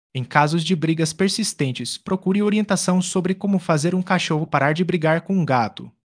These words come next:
Resumo rápido: como apresentar um gato a um cachorro. Prepare a casa, áreas separadas, rotas de fuga e prateleiras altas. Troque cheiros antes do encontro direto. Faça encontros visuais curtos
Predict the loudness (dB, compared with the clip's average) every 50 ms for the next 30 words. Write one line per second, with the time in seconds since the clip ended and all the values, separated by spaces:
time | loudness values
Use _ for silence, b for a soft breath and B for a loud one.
0 | _ _ 4 4 6 6 8 6 6 6 6 4 4 4 0 -6 -8 -8 -12 -12
1 | _ 4 6 6 6 8 6 6 8 8 8 8 8 6 6 6 6 6 6 6
2 | 6 6 4 6 6 4 4 4 4 4 4 4 4 4 0 -2 -6 _ _ _
3 | _ _ _ -2 0 0 4 4 4 4 4 2 2 2 2 2 2 2 -2 -8
4 | _ _ 0 2 2 4 2 2 0 2 4 4 6 6 4 4 2 -2 -6 -6
5 | -8 _ _ 0 2 2 4 4 2 2 2 2 0 0 0 2 2 4 2 0
6 | 0 0 -2 -2 0 0 0 2 2 4 4 4 4 4 4 4 4 2 2 0
7 | -6 -12 -12 -10 -10 -10 -10 -12 _ _ _ _ _ _ 2 4 4 4 4 2
8 | 4 4 4 4 6 4 4 4 4 4 2 4 4 2 4 4 4 4 4 4
9 | 4 2 4 4 4 4 2 2 0 -8 -16 -18 _ _ _ _ _ _ 2 4
10 | 4 4 4 2 2 4 4 2 4 4 4 4 6 6 4 6 6 6 4 4
11 | 4 2 0 2 2 2 2 4 4 2 0 0